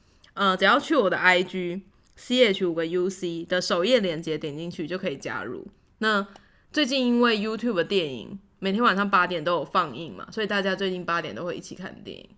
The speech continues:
那欢迎你们今天加入我们，讲一下青少年哪吒，哪吒，<laughs> 变得跟他一样。<laughs> 他是，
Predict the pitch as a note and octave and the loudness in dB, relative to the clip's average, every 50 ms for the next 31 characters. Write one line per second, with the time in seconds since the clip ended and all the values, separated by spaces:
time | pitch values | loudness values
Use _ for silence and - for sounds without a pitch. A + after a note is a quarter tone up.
0 | _ _ _ - F#3+ G3+ G3 A3 G3 G3 F#3 F3 C#3 A2+ - G3 - - F#3 F#3 | _ _ _ -8 -6 -2 0 2 2 2 0 -2 -6 -8 -10 -12 -10 -6 -4 -2
1 | F#3 F#3+ G#3+ G#3 G#3 G3 F#3 F3+ F#3 F#3 D#3+ C3 G2 - - - F#3+ - _ - | 0 0 2 0 2 2 4 4 4 2 0 -2 -6 -8 -12 -14 -16 -8 _ 0
2 | F#3+ F#3+ G3 G3+ B3 B3+ G#3+ - - - _ _ _ - A#3+ A#3 B3 A#3+ G#3 F3+ | 0 2 2 0 0 0 -2 -2 -6 -14 _ _ _ -4 -2 -2 0 0 -2 -2
3 | F3 E3 D#3+ D3 D3+ - D#3+ D#3 D#3 F#3+ - - _ _ _ _ _ _ _ _ | -4 -6 -8 -10 -8 -6 -4 -4 -4 -6 -8 -16 _ _ _ _ _ _ _ _
4 | _ G3+ F#3+ G3 G3 G#3+ A#3 G3 - - - - _ _ _ _ - - - - | _ -4 -4 -2 0 0 0 0 0 -2 -10 -20 _ _ _ _ -18 -18 -18 -20
5 | - - A#3 - - _ _ - A#3+ - A#3+ F3+ F#3+ G#3 A#3+ A3+ G#3 A3 G#3+ F3 | -12 -12 -12 -12 -12 _ _ -4 -2 -2 -2 -4 -4 -4 -4 -2 -2 -2 -4 -4
6 | D#3+ E3+ F3 E3+ F#3+ - - - - D5 D5+ B4+ - - F#4 D#4 - - F4+ F4+ | -4 -4 -2 -2 -4 -6 -10 -10 -8 -6 -6 -6 -2 0 0 0 0 -4 -8 -8
7 | - - - _ _ _ _ _ _ _ _ _ _ _ _ _ _ _ _ _ | -8 -20 -20 _ _ _ _ _ _ _ _ _ _ _ _ _ _ _ _ _
8 | _ - - - - - - - D#4+ F4 F4 E4+ F#4 F#4 F4 D4 C#4+ | _ -16 -12 -10 -10 -10 -6 0 2 2 2 4 4 4 4 2 0